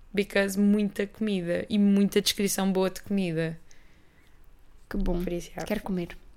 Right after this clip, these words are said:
Speaker 1: É, não é? Agora estou cheia de fome.
Speaker 2: <laughs>
Speaker 1: Cagado de fome.
Speaker 2: Tá cagado de fome. Olha, eu tenho um livro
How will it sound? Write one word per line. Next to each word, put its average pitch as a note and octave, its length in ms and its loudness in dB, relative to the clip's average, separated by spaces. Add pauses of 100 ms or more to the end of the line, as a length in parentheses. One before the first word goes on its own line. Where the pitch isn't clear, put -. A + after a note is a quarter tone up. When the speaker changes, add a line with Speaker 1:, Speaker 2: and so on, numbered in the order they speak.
Speaker 1:
É, C#4 140 8
não A3 140 8
é? F#3 120 4
Agora G#3+ 180 6
estou A3+ 140 -2
cheia C#4+ 120 2 (100)
de G3 60 -4
fome. G#3+ 260 -2 (360)
Speaker 2:
<laughs> - 340 -8
Speaker 1:
Cagado D#4+ 380 2
de - 80 -4
fome. C4 340 -6 (760)
Speaker 2:
Tá G4+ 100 0
cagado G#4+ 320 2
de F#4 80 2
fome. G4 180 -2 (400)
Olha, G#3 300 6
eu F#4 80 2
tenho A3 500 0 (500)
um F#4 140 4
livro F#3+ 440 0